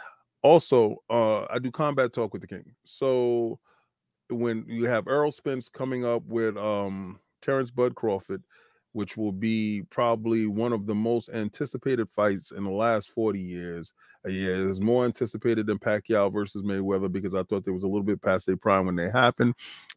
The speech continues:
This fight, these fighters are in their prime. They're undefeated, both of them,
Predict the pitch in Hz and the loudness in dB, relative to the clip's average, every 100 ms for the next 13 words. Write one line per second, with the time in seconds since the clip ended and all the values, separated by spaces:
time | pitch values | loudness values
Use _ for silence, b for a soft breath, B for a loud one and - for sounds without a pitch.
0 | - 113 - 117 104 110 101 110 107 95 | 2 2 6 4 4 -2 0 4 4 4
1 | 90 80 - 117 113 101 101 90 - - | 0 -2 0 0 2 2 2 2 -2 -2
2 | 117 117 123 120 113 113 B B B - | 0 2 0 0 -4 -8 B B B -4
3 | 92 - 110 120 113 - - 117 107 95 | -4 -2 0 2 2 -2 -4 -2 -2 -2
4 | 85 82 101 139 - 120 110 117 117 113 | -4 0 2 2 2 -2 2 2 2 0
5 | 107 | -4